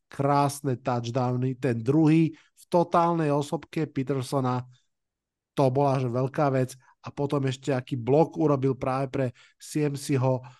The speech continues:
pri tom touchdowne, to proste akože tam vidíš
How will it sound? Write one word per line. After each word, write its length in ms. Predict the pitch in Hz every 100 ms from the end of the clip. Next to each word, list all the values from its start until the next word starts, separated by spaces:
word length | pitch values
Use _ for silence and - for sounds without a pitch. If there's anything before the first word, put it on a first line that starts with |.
| _ -
pri 160 | 139
tom 160 | 139 123
touchdowne, 800 | 139 127 123 135 131 127 123 120 - _ _ -
to 160 | 135
proste 400 | 127 131 123 -
akože 400 | 123 127 120 117
tam 240 | 120 139 135
vidíš 480 | 131 127 127 117